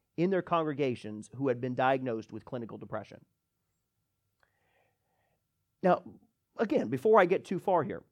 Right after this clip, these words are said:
we can start going into all kinds of different realms about diagnoses and doctors and this and that.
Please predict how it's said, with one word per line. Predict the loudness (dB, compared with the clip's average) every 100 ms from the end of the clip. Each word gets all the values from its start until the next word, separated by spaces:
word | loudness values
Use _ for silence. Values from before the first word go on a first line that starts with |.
| _ _ _ _ _ _ _ _ _ _ _
we | -2
can | -2
start | 2 0 2
going | 2 2
into | 0 -2
all | 2 8 10 12 10
kinds | 8 2 2
of | 2
different | 0 -2 0
realms | 0 0 -4 -6
about | -4 -4 -4 -2
diagnoses | 0 0 6 8 8 4 -2 -2 -2 -4
and | -6
doctors | 2 4 2 _ -6 -4 -4 -6 -8
and | -10 -8 -4
this | 0 2 2 -2 -8
and | -6 -4 2
that. | 4 4